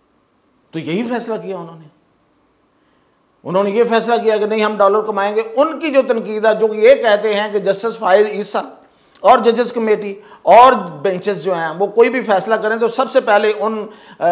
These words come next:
जो सहाफ़ी हैं, उनकी खिदमत में पेश होकर उनसे मंजूरी लें। ये हालत है। वो अपने ट्वीट्स के ज़रिए जिस तरह की वो,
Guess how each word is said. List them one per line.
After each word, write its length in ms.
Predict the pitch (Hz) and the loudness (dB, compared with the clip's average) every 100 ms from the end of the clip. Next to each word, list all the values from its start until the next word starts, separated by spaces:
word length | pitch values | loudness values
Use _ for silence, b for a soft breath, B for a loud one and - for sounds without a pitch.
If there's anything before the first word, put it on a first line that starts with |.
| 170 160 151 147 | 2 0 -4 -8
जो 160 | 151 | -6
सहाफ़ी 460 | 185 196 147 151 226 | -6 -2 -2 -2 -4
हैं, 320 | 196 170 - | -4 -6 -6
उनकी 260 | 202 220 226 | -6 -4 -8
खिदमत 340 | - 202 233 | -8 -6 -4
में 200 | 247 240 | -4 -6
पेश 280 | - 214 220 | 2 2 4
होकर 220 | 233 202 | 0 0
उनसे 180 | 214 220 | -2 -2
मंजूरी 360 | 208 180 233 294 | -2 -2 -4 -2
लें। 300 | 277 - - _ _ _ _ _ _ 131 | -4 -6 -16 _ _ _ _ _ _ -4
ये 120 | 190 | 0
हालत 320 | 180 180 180 | 2 0 -2
है। 160 | 160 113 b b b | -6 -14 b b b
वो 100 | 160 | 2
अपने 240 | 180 180 202 | 4 2 -4
ट्वीट्स 360 | 196 220 214 | -4 -4 -4
के 140 | - 214 | 0 0
ज़रिए 260 | 202 214 | 2 0
जिस 220 | 185 185 | 0 -6
तरह 140 | 220 208 | -2 -2
की 120 | 202 | 0
वो, 440 | 202 208 208 - | -2 0 0 -4